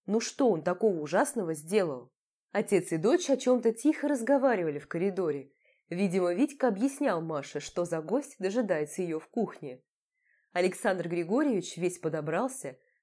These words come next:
пригладил волосы, ещё раз поправил галстук и даже успел спрятать под стул, на котором сидел, полупустую бутылку вина и хрустальный стаканчик.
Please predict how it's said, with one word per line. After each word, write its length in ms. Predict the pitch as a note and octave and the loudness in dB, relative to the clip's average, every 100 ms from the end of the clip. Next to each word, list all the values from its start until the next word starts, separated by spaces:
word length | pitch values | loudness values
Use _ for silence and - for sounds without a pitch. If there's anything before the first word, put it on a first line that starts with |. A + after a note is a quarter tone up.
| - | -8
пригладил 580 | A3+ G3+ F3 D3+ D3 | -2 2 2 0 -6
волосы, 600 | D3 A3 D4 D4 - C#4+ C#4 _ _ | -2 0 0 -2 -4 -6 -6 _ _
ещё 400 | C#4 D4+ - A3+ | 0 0 2 0
раз 160 | D#3+ D#3 | 0 -2
поправил 520 | F3 F3 F3 D#3 C#3+ | -4 0 0 0 -4
галстук 500 | C#3 F#3+ C#4+ - C#4 | 0 0 0 -2 -6
и 160 | - B3 | -4 0
даже 320 | G3 F3+ G3+ | 2 2 2
успел 340 | A3+ - F3+ | 0 0 0
спрятать 520 | E3+ - G3+ E3+ E3+ | 0 -2 -2 -2 -8
под 200 | - D#3+ | -6 -6
стул, 340 | - - B3 D4+ | -6 -4 -2 0
на 140 | G#3+ | -2
котором 400 | F3+ G3 F3 D#3+ | -2 0 0 0
сидел, 440 | D#3+ G#3 F3+ D3 - _ _ _ | -4 -6 -2 -4 -4 _ _ _
полупустую 680 | - F3+ F3 F3+ - C#4+ D#4+ | 0 0 2 -2 0 2 4
бутылку 480 | A3 A3+ B3+ B3+ B3 | 2 0 0 0 0
вина 460 | B3+ C4 D#3 A#2+ - | 0 0 -2 -4 -8
и 60 | |
хрустальный 560 | E3+ - E3+ - E3 A3 | -6 -6 -6 -2 0 0
стаканчик. 720 | A#3 B3 A#3 D#3 D3 - - | -2 -4 -4 -6 -8 -16 -20